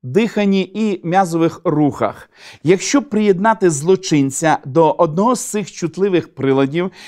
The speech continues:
і запитати його про незаконну діяльність, уся його істота відреагує негайно, показуючи тим самим, говорить він правду чи ні.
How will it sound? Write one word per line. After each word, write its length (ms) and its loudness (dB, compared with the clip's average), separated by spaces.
і 100 0
запитати 640 0
його 240 2
про 380 -2
незаконну 760 -2
діяльність, 800 -2
уся 500 2
його 260 2
істота 680 0
відреагує 1160 2
негайно, 840 2
показуючи 640 0
тим 200 -4
самим, 500 -2
говорить 460 0
він 180 -2
правду 480 0
чи 240 -6
ні. 340 -2